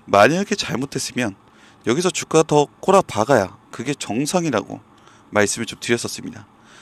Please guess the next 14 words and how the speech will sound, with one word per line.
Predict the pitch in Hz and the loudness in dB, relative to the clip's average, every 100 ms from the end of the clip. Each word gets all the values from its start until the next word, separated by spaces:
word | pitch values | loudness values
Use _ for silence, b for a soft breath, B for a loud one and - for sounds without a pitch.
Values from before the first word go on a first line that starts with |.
| B | B
자, | 135 | -4
근데 | 147 92 | 4 4
어떤 | 101 170 | 4 0
모습이 | 175 156 139 | -4 -4 -2
나와줬어요? | 110 95 - 147 - B B B | 0 -2 -4 -4 -6 B B B
지금 | - - 139 185 | -8 -6 -2 0
오히려 | 101 127 180 | 2 2 2
지지를 | - - 208 - 202 208 | 0 -4 -2 -2 0 0
받는 | 180 147 120 | 0 -4 -4
모습들을 | 95 - - - | -6 -8 -12 -6
보여줬습니다. | 104 98 95 87 87 95 B B B | -4 -4 -4 -10 -10 -10 B B B
물론 | 127 180 | 0 0
이평선 | - 107 - 185 185 | 0 -4 -2 0 -2
구간, | 165 151 113 95 | -4 0 0 0